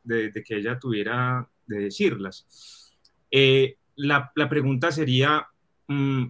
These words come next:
bueno, ¿y, y cuál es, cuál es el límite para, para la incitación al odio? Eh, porque tú de alguna manera como que la defendiste, hiciste como un poco de, bueno, esta no es incitación al odio, ella está,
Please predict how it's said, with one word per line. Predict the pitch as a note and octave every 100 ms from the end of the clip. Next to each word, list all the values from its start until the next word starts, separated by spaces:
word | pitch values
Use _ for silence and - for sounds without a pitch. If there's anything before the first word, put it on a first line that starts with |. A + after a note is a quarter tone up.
| -
bueno, | D#3 E3 B2+
¿y, | C#3+ C#3 C3 B2+ B2 _ _
y | - C3+ B2+ _ _ _
cuál | D3 D#3+
es, | F#3 F3+ -
cuál | - E3
es | F#3+
el | G3 G3
límite | G3 F#3 E3 - E3+ C3 _ _ _ _
para, | B2+ B2+ A#2+ A#2+ A2+ - _ _ _ _ -
para | C3+ C3
la | C3
incitación | C3 C3 B2+ A#2+ B2+ A#2
al | C3+ F3+
odio? | D#3 G#2+ G2 - _ _
Eh, | A#2+ B2 A#2+
porque | C3 A#2+ A#2+ A#2 - - _
tú | C3
de | B2+
alguna | C#3 D3+ D3
manera | C3 A#2+ A2+ B2+ C#3 A#2+ _ _ _ -
como | B2+ B2
que | B2+
la | A#2
defendiste, | A#2 A#2+ A2+ A2+ C#3 A#2+ - D3 C3+ _ _ _
hiciste | - B2 A#2 D3 D3
como | D3
un | B2+ B2+
poco | B2+ D3+
de, | C3
bueno, | C3 D#3+
esta | G#2+ - C#3+
no | C#3+
es | C3
incitación | C#3+ B2+ A#2 A2+ A#2
al | B2
odio, | C#3 C3 C3 B2
ella | A2
está, | B2+ - C#3+ C#3 C3